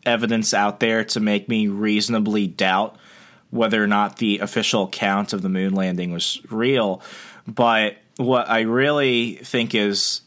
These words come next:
more telling is the cult around it. And by that, I mean not necessarily the conspiracy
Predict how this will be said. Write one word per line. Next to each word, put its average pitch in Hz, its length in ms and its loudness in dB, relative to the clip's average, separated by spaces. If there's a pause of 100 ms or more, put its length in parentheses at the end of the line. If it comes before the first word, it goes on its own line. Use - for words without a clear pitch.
more 117 240 -2
telling 143 460 0
is 104 160 0
the 101 80 -6
cult - 440 -2
around 98 460 0
it. 90 180 -6
And 101 140 -2
by 101 160 0
that, 127 260 2
I 117 80 0
mean 107 200 -2
not 110 160 -2
necessarily 104 560 -2
the 95 320 -2
conspiracy 107 1080 -2